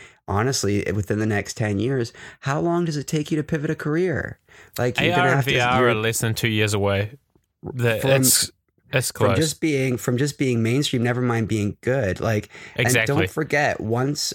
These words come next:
Speaker 1: once a product is, is generally adopted,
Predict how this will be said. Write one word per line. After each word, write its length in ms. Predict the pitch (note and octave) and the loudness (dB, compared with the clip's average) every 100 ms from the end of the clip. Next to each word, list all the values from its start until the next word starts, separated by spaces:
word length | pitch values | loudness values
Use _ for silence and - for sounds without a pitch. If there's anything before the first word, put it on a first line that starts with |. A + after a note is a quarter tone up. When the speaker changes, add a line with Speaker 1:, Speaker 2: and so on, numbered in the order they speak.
| - | -10
Speaker 1:
once 640 | - G#2 A#2 C#3+ - - | -6 -2 0 0 -4 -4
a 60 | A2 | -6
product 640 | - - A#2 B2 G#2+ - | -8 -6 -4 -2 -4 -4
is, 320 | - G2+ G2 - - | -2 -2 -2 -6 -2
is 380 | G2+ G2 G2 - - _ _ - | 0 0 -2 -8 -16 _ _ -12
generally 640 | - A2 A#2+ A#2+ A#2+ A#2 | -2 0 0 0 0 0
adopted, 800 | G#2 G2+ G2 G#2+ - D3+ D#3 | -2 -2 -2 -2 -2 -2 -2